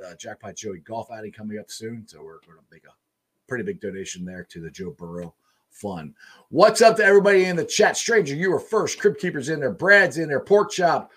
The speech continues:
Jerome is in there. And Ken, what is going on? All right, let's get to the co-host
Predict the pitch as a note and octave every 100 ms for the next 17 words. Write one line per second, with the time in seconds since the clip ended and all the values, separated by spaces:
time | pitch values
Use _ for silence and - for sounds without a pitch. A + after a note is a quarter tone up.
0 | - _ - A3 - B3+ C5+ B4 A4 -
1 | - A#3 A#3+ G#3 G#3 G3 F3 - E3 E3
2 | C#3 D3 C#3+ G2+ C3+ C3+ A#2+ G#2 E3+ B3+
3 | B3+ A#3 - A#3 - A#3+ A3+ _ - -
4 | - _ _ _ _ - F#3 B3+ C4 D#4
5 | C4+ G3+ - -